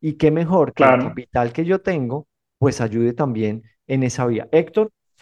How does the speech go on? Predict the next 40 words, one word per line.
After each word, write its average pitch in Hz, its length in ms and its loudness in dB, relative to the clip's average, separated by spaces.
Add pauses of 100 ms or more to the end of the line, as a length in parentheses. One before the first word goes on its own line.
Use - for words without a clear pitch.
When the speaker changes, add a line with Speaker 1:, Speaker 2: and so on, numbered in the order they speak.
(400)
Speaker 1:
nos 165 180 0
toca 208 180 4
Speaker 2:
Sí, 196 60 8
es 180 60 8
Speaker 1:
acabar 190 200 8
Speaker 2:
importante 202 360 4
Speaker 1:
porque, 175 120 0
Speaker 2:
que 180 100 0
nosotros 180 340 0
Speaker 1:
señor. 165 280 2 (200)
Speaker 2:
recordemos. 160 680 0 (340)
Ah, 143 120 -12
perdón. 139 360 0 (240)
Speaker 1:
No, 165 320 2
dinos, 180 460 -8
dinos, 151 360 -10
por 117 160 -12
favor. 127 420 -4 (260)
Speaker 2:
No, 220 180 4
te 185 100 4
decía 180 280 4
que 214 80 2
es 214 60 4
importante 208 480 2
reconocer 170 600 -2
que 165 100 0
nosotros, 170 560 0
a 135 40 -4
través 147 340 0
de 175 100 -10
nuestro 147 320 -10
fondo 147 280 0
de 156 60 6
pensiones, 143 440 0 (300)
todos 160 340 6
somos 151 260 -2
dueños 147 320 2
de 139 80 -2
un 139 120 -10
pedazo 143 500 4